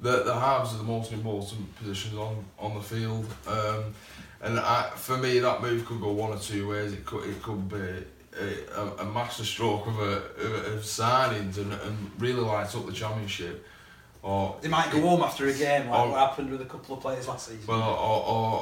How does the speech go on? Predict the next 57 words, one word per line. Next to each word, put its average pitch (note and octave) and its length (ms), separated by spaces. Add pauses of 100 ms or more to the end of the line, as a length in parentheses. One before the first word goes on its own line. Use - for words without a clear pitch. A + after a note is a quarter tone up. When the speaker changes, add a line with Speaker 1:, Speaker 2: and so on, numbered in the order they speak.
(140)
Speaker 1:
or G#2+ 40
they A2+ 80
could A#2 220
just, G#2+ 320
uh, A2+ 300 (380)
just - 240
completely A2+ 460
flop B2 400
and, G#2+ 220 (100)
and, F#2 200 (120)
and F#2+ 100
it G#2+ 120
not G#2+ 220
work A2+ 240
out A2 180
for D#3 100
them, D#3 100
unfortunately. A#2+ 560
So A2+ 180
it's, - 240
it's - 180
gonna G3 140
be B2+ 160
interesting C3+ 460
to, G#2+ 460
to G#2+ 120
see A2 140
how A2+ 100
they G#2 120
do. A#2 240
But, A2+ 240 (480)
uh, A#2 220
when C#3+ 120
I, A#2+ 120
when C3 100
I B2 60
covered A#2 300
the A2 200 (140)
twenty C#3 180
seventeen A#2+ 480
World G#2+ 260
Cup, G#2+ 220
they G#2 60
were G#2 240
fantastic A2 640
for G2+ 80
Papua G2 360
New G2+ 160
Guinea, G#2+ 220
but G2+ 120
it's - 200
obviously G#2 400
different G#2 380
conditions A2 520
and G#2 120
a G2 60
different G2 300